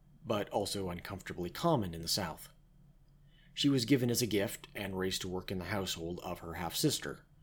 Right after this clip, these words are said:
which is also incredibly screwed up. Like, like, wow, I don't even know what to say about that one.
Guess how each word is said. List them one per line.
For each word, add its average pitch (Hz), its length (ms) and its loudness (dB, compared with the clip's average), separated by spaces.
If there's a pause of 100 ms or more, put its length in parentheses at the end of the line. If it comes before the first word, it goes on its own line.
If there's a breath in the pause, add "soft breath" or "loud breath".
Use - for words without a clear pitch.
(600 soft breath)
which 92 260 -4
is 101 140 0
also 120 460 4
incredibly 95 800 0
screwed 87 420 0
up. 73 240 -6
Like, 85 140 -6 (240)
like, 120 220 2
wow, 113 360 10
I 110 100 6
don't 110 160 -2
even 104 180 -2
know 95 140 0
what 85 100 -2
to - 60 -6
say 95 180 2
about 76 260 -6
that 78 260 -2
one. 78 220 -12